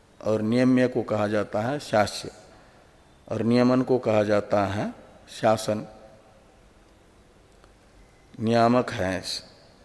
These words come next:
शासक, नियमन है शासन, और नियम्य है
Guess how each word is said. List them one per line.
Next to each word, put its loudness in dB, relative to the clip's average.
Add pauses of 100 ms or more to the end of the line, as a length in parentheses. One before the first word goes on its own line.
(160)
शासक, 2 (2000)
नियमन 2
है 0 (1120)
शासन, 2 (1300)
और 0
नियम्य 2
है -2